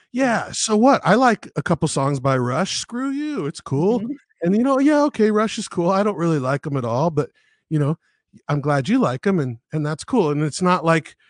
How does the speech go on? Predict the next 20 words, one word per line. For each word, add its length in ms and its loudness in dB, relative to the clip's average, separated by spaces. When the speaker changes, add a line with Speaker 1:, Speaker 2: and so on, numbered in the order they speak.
Speaker 1:
it 140 -4
was, 320 4
like, 180 0
in 80 2
the 160 2
eighties 320 0
where 120 2
people 340 2
would 140 0
get, 180 -8
you 120 0
know, 240 -2
I 80 2
don't 80 6
know 100 6
why 220 4
I 40 2
chose 340 2
Rush, 440 0
but 140 -8